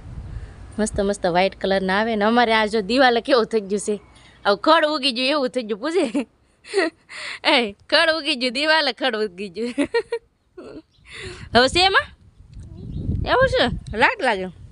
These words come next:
હમ. લાવો, લાવો. બા, હેઠા ઉતરી જાઓ બેન.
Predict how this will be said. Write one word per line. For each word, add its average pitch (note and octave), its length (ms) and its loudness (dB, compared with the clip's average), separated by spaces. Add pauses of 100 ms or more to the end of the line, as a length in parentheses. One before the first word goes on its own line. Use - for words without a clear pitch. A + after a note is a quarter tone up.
(760)
હમ. A#3 640 0 (1080)
લાવો, G#3+ 220 4
લાવો. C#4 320 2 (880)
બા, D4+ 180 2
હેઠા D#4+ 300 0
ઉતરી F#4 240 -8
જાઓ A3+ 180 -6
બેન. C#4+ 200 -12